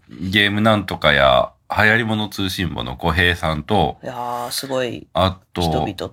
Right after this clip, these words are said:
Speaker 1: 稲見マモの好き勝手レイディオのはじめちゃん。
Speaker 2: はい。うん。
Speaker 1: あのー、二人に誘われまして、
Speaker 2: うん。
Speaker 1: あの、出演してきたんですけど、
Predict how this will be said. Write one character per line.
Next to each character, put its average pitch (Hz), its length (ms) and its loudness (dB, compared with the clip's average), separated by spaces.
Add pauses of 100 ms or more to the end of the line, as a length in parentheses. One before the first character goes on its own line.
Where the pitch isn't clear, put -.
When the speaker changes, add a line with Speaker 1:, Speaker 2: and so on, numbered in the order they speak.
Speaker 1:
稲 107 200 4
見 156 140 6
マ 113 140 6
モ 73 140 0 (220)
の 58 320 -8
好 - 60 -18 (140)
き - 100 -10
勝 104 200 0
手 98 180 2
レ 92 120 6
イ 73 60 2
デ 67 100 -4
ィ 62 80 -2
オ - 40 -12 (460)
の 120 280 4
は 80 160 -2
じ 80 100 -2
め 76 140 0
ち 69 140 -4
ゃ 67 80 0
ん。 - 60 0
Speaker 2:
は 62 120 -6 (140)
い。 - 40 -8
う 170 40 -4 (200)
ん。 - 120 -12 (320)
Speaker 1:
あ 113 160 4
の 92 1300 2
ー、 82 40 -10
二 104 460 4
人 101 640 2
に 143 80 4
誘 - 300 0
わ 73 60 4
れ 71 80 0
ま 69 140 0
し - 80 -6
て、 85 300 2
Speaker 2:
う 196 80 -8
ん。 165 180 -4 (640)
Speaker 1:
あ 85 120 4
の、 80 240 0
出 - 220 -2
演 80 140 4
し - 60 -4
て 82 100 -2
き - 80 -8
た 71 120 2
ん 58 60 -8
で - 80 -10
す - 80 -10
け 78 100 -2
ど、 85 280 2